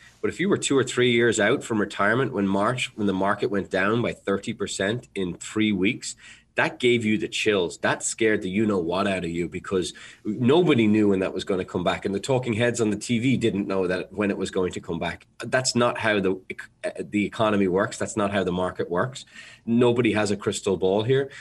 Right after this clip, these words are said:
So if your accounts or you watch the market take a nosedive and you were thinking, "Jesus, I'm gonna retire in a, in a year's time," that scared you. That, that really frightened you. So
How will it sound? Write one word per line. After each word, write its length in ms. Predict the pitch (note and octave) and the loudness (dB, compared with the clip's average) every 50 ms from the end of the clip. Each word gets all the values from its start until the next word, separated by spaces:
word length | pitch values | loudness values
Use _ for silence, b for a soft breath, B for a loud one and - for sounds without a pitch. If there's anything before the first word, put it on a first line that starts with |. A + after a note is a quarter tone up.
| B B | B B
So 160 | - - A2 | 0 0 0
if 120 | G2 - - | 0 0 2
your 220 | A#2+ C#3+ D#3+ D#3+ | 2 4 4 4
accounts 640 | - A2 G2+ - - - - C3 B2 A#2+ A2+ - - F2+ | 2 0 -2 -4 -8 -6 -2 0 2 2 2 0 0 0
or 40 | |
you 160 | G2 G2+ G#2+ A2+ | 2 2 2 2
watch 360 | G#2 G#2+ A#2 B2 B2+ - - | 2 2 2 2 0 -2 -4
the 80 | - | -2
market 500 | F#2 F#2+ G2+ G#2 G#2+ - F#2+ - - _ | 0 0 0 0 0 0 -2 -4 -4 _
take 240 | - - A2+ G2+ G#2+ | -4 -2 -2 0 0
a 60 | G2 | -2
nosedive 880 | F2+ F#2+ F#2+ G2+ A2+ A#2+ B2 B2+ B2 B2+ - G2+ G2 F#2+ F#2 F2+ F2+ F2 b b b b b b - | -2 0 0 2 4 4 4 2 2 0 0 0 2 2 2 0 -2 -6 b b b b b b -4
and 160 | F#2 G2 G2+ | 0 2 4
you 160 | G#2+ A#2+ B2 | 4 4 4
were 100 | A#2+ G#2+ | 4 2
thinking, 400 | G2+ - B2+ B2 A#2 - G#2+ F#2 | 2 2 0 0 2 0 -2 -2
"Jesus, 400 | E2+ - B2 C3 A#2 G2+ F#2 F2 G#2 | -2 -2 -2 -2 -2 -2 -2 -2 0
I'm 200 | G2+ G2+ G#2+ G#2+ | 2 2 2 2
gonna 160 | A2 G#2 G2+ | 2 2 2
retire 480 | F#2+ F#2+ F#2+ - G#2+ G2+ G#2+ G#2+ G#2 | 2 0 0 0 0 2 4 4 2
in 40 | F#2+ | 2
a, 140 | F2 F2 F2+ F2 - | 0 0 -2 -4 -4
in 80 | G2 F#2+ | -2 -2
a 40 | |
year's 400 | F2+ E2+ F2 G2+ G#2+ A2 G#2 G2+ | 0 2 2 4 4 4 4 2
time," 420 | - - G2+ G2 G2+ A2+ C3 C3+ C3 B B B B - | 0 -2 0 0 2 2 0 -2 -6 B B B B -2
that 160 | C#3 E3 - | -2 0 0
scared 400 | - - - A#2 A#2 A#2 G2+ - | 0 0 2 4 4 4 2 0
you. 220 | F2 E2 D#2 - - - | -2 -6 -6 -8 -8 -6
That, 180 | A#2+ A#2+ - | -6 -6 -2
that 220 | - B2+ C3+ B2+ C3 | 0 0 0 2 2
really 240 | B2 B2+ B2 A2+ G2 | 2 2 2 0 0
frightened 400 | - - G#2 G#2 - G#2 G2 F2+ | 2 2 2 2 2 0 -2 -4
you. 100 | F2+ F2 | -4 -4
So 420 | - - - C3+ B2+ A2+ G2+ B | -2 2 4 4 4 4 2 B